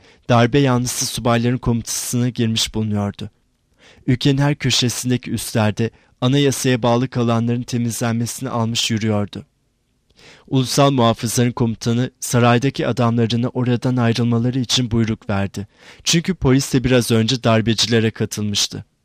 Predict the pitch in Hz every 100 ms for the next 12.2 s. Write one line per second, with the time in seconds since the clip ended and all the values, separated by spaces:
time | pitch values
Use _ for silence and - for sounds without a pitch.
0 | _ _ _ _ _ _ _ _ _ _
1 | - 113 - - 127 127 _ - - _
2 | - 120 131 131 135 - 120 - 113 107
3 | 113 107 104 101 113 - - _ 131 143
4 | - 127 120 120 123 127 - 117 117 107
5 | 104 110 107 - 98 - _ - 113 -
6 | 98 _ _ _ _ _ _ _ _ _
7 | _ _ _ _ _ 131 135 139 151 151
8 | 156 151 127 123 - 139 139 - 120 120
9 | - - 107 104 104 101 104 101 104 -
10 | - - 127 127 131 139 127 - 120 113
11 | 127 123 113 113 113 113 - 104 - 101
12 | 92